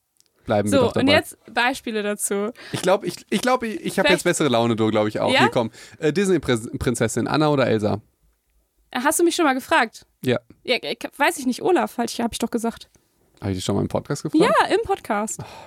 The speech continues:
Speaker 1: ich weiß mehr. Okay, Pocahontas oder Mulan?
Speaker 2: Uh, Pocahontas. Die
Speaker 1: Weil
Speaker 2: ist so
Speaker 1: die
Speaker 2: cool.
Speaker 1: Aber Mulan ist auch cool.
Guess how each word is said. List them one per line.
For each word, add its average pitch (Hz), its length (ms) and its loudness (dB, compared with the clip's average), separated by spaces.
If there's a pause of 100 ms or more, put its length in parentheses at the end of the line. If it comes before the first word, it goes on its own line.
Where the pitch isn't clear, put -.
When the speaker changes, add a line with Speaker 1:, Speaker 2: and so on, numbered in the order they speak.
Speaker 1:
ich - 160 -20
weiß - 140 -8
mehr. - 200 -4
Okay, 113 220 0
Pocahontas 147 560 0
oder 139 120 0
Mulan? 107 400 2 (1000)
Speaker 2:
Uh, 214 420 0
Pocahontas. 226 720 -6 (1800)
Die - 40 -4
Speaker 1:
Weil 247 80 4
Speaker 2:
ist - 80 -2
so - 60 2
Speaker 1:
die - 180 -6
Speaker 2:
cool. 220 320 -2 (300)
Speaker 1:
Aber 98 120 0
Mulan 95 320 0
ist 117 120 -4
auch 120 200 -2 (100)
cool. 101 220 0